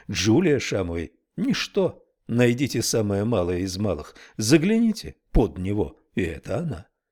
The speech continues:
ползающая. Шамуи — мушка, а еще она — голый пленник-мушка. Пленник-мушка, на котором из одежды остался только развязавшийся головной платок,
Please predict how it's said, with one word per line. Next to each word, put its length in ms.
ползающая. 800
Шамуи — 580
мушка, 640
а 140
еще 400
она — 240
голый 340
пленник-мушка. 1120
Пленник-мушка, 800
на 120
котором 500
из 180
одежды 440
остался 460
только 480
развязавшийся 960
головной 580
платок, 640